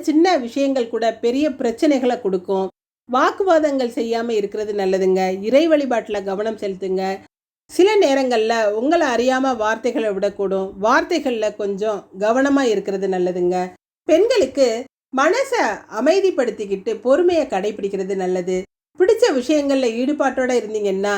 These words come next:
கெட்ட நினைவுகள் எதுவும் உங்களை பாதிக்காதுங்க. மாணவர்களுக்கு தாய் தந்தையாரோட ஆலோசனைப்படி நடக்கிறது நல்லது. அவங்க பேச்சை கேட்டு நடந்தீங்கன்னா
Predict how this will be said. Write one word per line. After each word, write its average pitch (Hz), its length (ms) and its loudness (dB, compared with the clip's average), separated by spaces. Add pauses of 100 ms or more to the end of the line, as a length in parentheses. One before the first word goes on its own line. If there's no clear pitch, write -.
(140)
கெட்ட 247 360 2
நினைவுகள் 240 580 0
எதுவும் 214 260 -2
உங்களை 185 200 -2 (100)
பாதிக்காதுங்க. 185 640 -2 (560)
மாணவர்களுக்கு 247 840 0 (560)
தாய் 392 340 0
தந்தையாரோட 240 680 0 (960)
ஆலோசனைப்படி 254 840 0
நடக்கிறது 202 520 -4
நல்லது. 185 420 0 (260)
அவங்க 302 280 2 (120)
பேச்சை 370 300 0
கேட்டு 269 300 0
நடந்தீங்கன்னா 214 580 -2